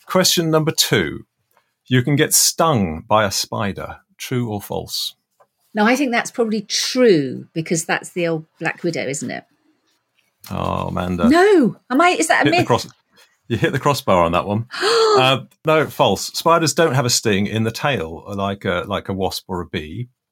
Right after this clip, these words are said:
Speaker 1: Somebody's probably gonna ca-, call in and say I'm absolutely wrong, but no, I, the spiders, they don't have a sting. So the thing, the pointy bit at the back of their abdomen is actually the spinneret,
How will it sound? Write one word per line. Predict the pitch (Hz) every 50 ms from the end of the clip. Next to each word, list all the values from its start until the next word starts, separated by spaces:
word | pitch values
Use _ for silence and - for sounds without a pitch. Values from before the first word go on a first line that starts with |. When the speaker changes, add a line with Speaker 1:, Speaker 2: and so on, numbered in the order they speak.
| _ _ _ _ _ _ _ _ - -
Speaker 1:
Somebody's | - - 170 143 117 101
probably | - 135 113 95
gonna | 87 80 82 80
ca-, | - - 117 95 76 -
call | - - 113 95
in | 85 85
and | 87 82
say | - 95 87
I'm | 82 95 98
absolutely | 101 104 101 - 85 82 95
wrong, | 92 80 82
but | 98 - 101
no, | 113 101 107 101 - _
I, | 110 101 - -
the | 107 107
spiders, | - - 156 147 135 123 117 120
they | 123 135
don't | 147 165
have | 139 127 120
a | 113
sting. | - - 151 - 80 82 -
So | - - 123
the | 120 139 139
thing, | - 214 220 214 202 -
the | 127 131
pointy | - - 214 208 196 - 123
bit | - 85 80 - - - -
at | -
the | 95 110
back | 104 123 123 123 -
of | 98
their | 98 92 92
abdomen | 104 101 - - 98 90 90 87 87 - _ _ - - - - _ -
is | 110
actually | 113 107 - - 120 107
the | 113
spinneret, | - - - - - 139 120 120 120 113 87 76 - - - -